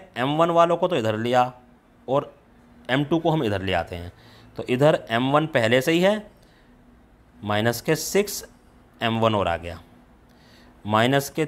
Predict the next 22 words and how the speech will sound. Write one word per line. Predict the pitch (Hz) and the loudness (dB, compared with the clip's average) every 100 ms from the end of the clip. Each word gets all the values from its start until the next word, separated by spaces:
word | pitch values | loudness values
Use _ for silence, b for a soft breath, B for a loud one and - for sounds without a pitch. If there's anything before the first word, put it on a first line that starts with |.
| - | -6
थ्री | 139 151 - | -4 -2 -2
एम | 139 | -2
टू | 139 151 | -2 -4
तो | 151 | -4
पहले | 156 107 98 107 | -4 -2 0 0
से | 139 | 0
ही | 143 | 2
था, | 170 196 - - b b b b - | 2 2 -4 -20 b b b b -10
और | 113 123 143 135 | -4 0 2 2
हमारे | 113 107 107 | 2 0 0
पास | 107 127 180 190 - _ _ - | 2 2 2 -2 -10 _ _ -8
एम | 113 | -6
टू | 120 110 | -4 -6
उधर | - 107 104 | -4 -4 -4
चला | 123 120 | 0 2
गया | 123 143 | 2 2
तो | 156 | -2
ये | 165 | -6
प्लस | 165 151 139 | -6 -2 -2
का | - 92 | 0 -4
हो | 90 | -6
गया। | 82 87 - | -16 -20 -20